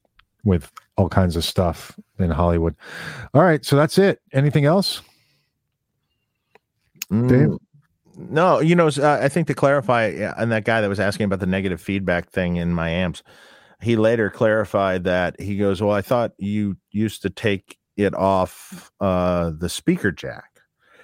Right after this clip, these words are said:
Speaker 2: Ear-, early amps, yes, they came off the speaker ja-, jacks, but that's not that u-, unique. That came from vintage Marshall plexis and things.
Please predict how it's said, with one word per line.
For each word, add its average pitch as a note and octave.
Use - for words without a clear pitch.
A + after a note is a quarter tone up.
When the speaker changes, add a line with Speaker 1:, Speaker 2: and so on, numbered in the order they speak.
Speaker 2:
Ear-, D#3+
early B3+
amps, G3
yes, D#3+
they B2
came B2+
off A#2
the A#2
speaker A2
ja-, F#2
jacks, F#2+
but D#3
that's A#3+
not B3+
that C#3
u-, A2+
unique. A2+
That D3+
came D#3+
from A2+
vintage A2
Marshall G#2+
plexis F2+
and D#2
things. D2